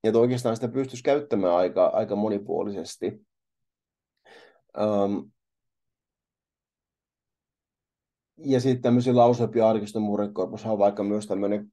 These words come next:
klassinen esimerkki. Aineistoja on työstetty kymmeniä vuosia, ja missä on hyvin tarkasti käsin tehty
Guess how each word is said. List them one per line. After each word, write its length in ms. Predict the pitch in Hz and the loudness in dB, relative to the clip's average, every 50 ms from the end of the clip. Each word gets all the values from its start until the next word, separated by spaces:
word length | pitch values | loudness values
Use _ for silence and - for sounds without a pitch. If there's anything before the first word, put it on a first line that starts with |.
| _ - | _ 0
klassinen 420 | 113 104 104 - - 113 107 101 | 0 0 0 0 -2 -2 0 0
esimerkki. 640 | 107 104 113 110 107 104 101 104 - - 110 104 - - - - - - _ _ _ - | 0 0 0 0 0 0 -2 -2 -4 -6 -6 -6 -6 -10 -20 -20 -20 -20 _ _ _ 2
Aineistoja 420 | 120 117 117 120 120 123 160 165 | 4 4 4 4 2 2 2 0
on 100 | 160 139 | 0 2
työstetty 680 | 127 131 120 117 - 113 101 - - 107 - - - _ _ _ _ _ _ - 120 127 123 113 120 | 2 2 2 2 2 -2 -6 -4 -2 -2 -2 -4 -6 _ _ _ _ _ _ -2 0 0 0 2 2
kymmeniä 480 | 139 135 127 123 120 120 120 113 107 | 4 6 6 6 6 6 6 4 4
vuosia, 600 | 107 107 107 107 110 - - 107 101 - - 104 - - - - _ - | 4 4 2 2 2 2 2 4 4 4 4 2 -2 -20 -20 -20 _ -6
ja 100 | - 98 | -2 0
missä 240 | 104 101 104 110 101 | 0 0 2 0 0
on 80 | 98 | 0
hyvin 260 | 110 110 110 110 104 107 | 0 2 2 2 4 4
tarkasti 440 | 107 101 98 - 101 101 - 104 | 4 4 4 2 -2 -8 -10 -8
käsin 320 | 104 104 98 104 104 101 95 | -6 -6 -4 -2 -2 -2 0
tehty 540 | 92 92 92 - - - 90 82 - _ | 0 -2 -2 -2 -6 -6 -6 -6 -6 _